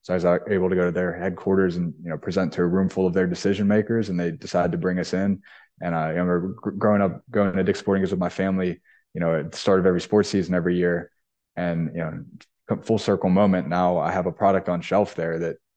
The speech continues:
uh, I put it there, going to their headquarters and, and pitching to them. So it's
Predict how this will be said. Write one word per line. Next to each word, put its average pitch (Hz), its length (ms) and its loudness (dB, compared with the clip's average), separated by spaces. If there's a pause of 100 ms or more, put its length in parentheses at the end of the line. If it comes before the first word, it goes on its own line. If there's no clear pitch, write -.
(140)
uh, 80 80 -4
I 85 120 0
put 104 200 4
it 107 120 4
there, 87 420 0 (100)
going 90 180 2
to 87 60 6
their 90 120 6
headquarters 92 480 0
and, 87 120 0
and 82 140 -6
pitching 98 280 0
to 82 80 2
them. 80 200 -2
So 80 400 -4
it's - 180 -14